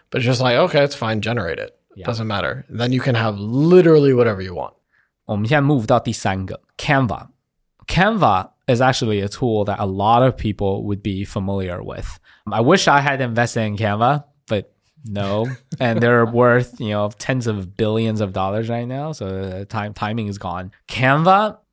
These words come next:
Speaker 2: 真的发展得很好，然后已经有很多人在用了。它看起来，刚刚Nick已经有提到，它看起来真的就像是一个比较传统的，但是是完全online，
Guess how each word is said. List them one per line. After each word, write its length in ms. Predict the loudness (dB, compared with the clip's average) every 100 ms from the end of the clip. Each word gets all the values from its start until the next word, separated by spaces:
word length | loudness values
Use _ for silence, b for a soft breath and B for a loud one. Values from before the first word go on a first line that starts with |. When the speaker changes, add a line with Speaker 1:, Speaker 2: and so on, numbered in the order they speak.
| _
Speaker 2:
真 120 | 0
的 60 | 0
发 200 | 4 2
展 140 | 2
得 80 | -4
很 80 | -4
好， 120 | -6
然 300 | -6 -6 -2
后 160 | 0 0
已 100 | 0
经 80 | -2
有 80 |
很 160 | -2 -4
多 160 | -4 -4
人 80 | -4
在 120 | -8
用 220 | -8 -10
了。 140 | -12 -18 B B
它 160 | -2
看 220 | 0 0 -2
起 140 | -2
来， 160 | -2 0
刚 160 | 2
刚 160 | 2 2
Nick 220 | 2 0
已 40 |
经 120 | -4 -4
有 80 |
提 160 | -4 -6
到， 180 | -6 -6
它 120 | -4
看 180 | -4 -2
起 100 | -2
来 60 | -4
真 260 | -4 -2
的 80 | 0
就 120 | 0
像 260 | -2 -2 -4
是 120 | -6
一 80 | -8
个 100 | -8
比 100 | -12
较 140 | -8 -8
传 400 | -6 -6 -6 -6
统 340 | -6 -8 -8
的， 220 | -12 -12 -4
但 120 | 0
是 140 | 2 2
是 80 | 2
完 200 | -2 -2
全 160 | -4
online， 600 | -2 -4 -4 -2 -2 -4